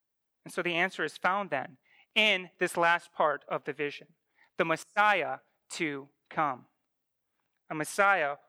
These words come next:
would pay the price for Joshua's sins and the sins of all who would place their faith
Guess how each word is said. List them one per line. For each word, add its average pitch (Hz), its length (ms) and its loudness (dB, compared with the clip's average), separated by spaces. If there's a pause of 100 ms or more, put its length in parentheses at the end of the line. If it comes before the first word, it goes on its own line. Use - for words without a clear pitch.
would - 200 -4
pay 269 320 0
the 180 120 -4
price 139 540 -4 (280)
for 175 120 -2
Joshua's 202 640 2
sins 135 520 -12 (320)
and 170 100 0
the 165 60 0
sins 226 440 0
of 214 100 0
all 190 320 4
who 175 100 -6
would 175 140 -4
place 190 400 0 (160)
their 180 160 4
faith - 640 -2